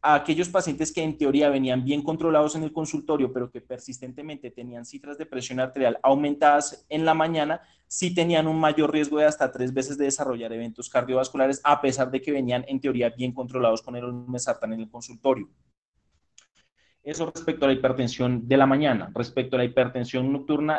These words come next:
el estudio más importante es el estudio idaco. El estudio idaco fue un estudio observacional prospectivo multicéntrico de alrededor de siete mil quinientos pacientes con hipertensión arterial.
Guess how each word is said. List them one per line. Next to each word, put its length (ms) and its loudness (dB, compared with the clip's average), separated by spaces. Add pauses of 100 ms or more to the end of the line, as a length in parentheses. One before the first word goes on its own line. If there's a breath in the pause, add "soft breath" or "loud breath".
el 100 0
estudio 360 0
más 200 0
importante 520 -2
es 120 -8
el 80 0
estudio 400 -8
idaco. 400 -8 (180)
El 120 -10
estudio 320 -4
idaco 320 2
fue 160 -10
un 80 -4
estudio 300 -2
observacional 640 -4
prospectivo 560 -8 (320)
multicéntrico 1000 -2 (420 soft breath)
de 120 4
alrededor 280 4
de 100 2
siete 220 0
mil 160 4
quinientos 320 -2
pacientes 420 0
con 160 0
hipertensión 600 0
arterial. 420 2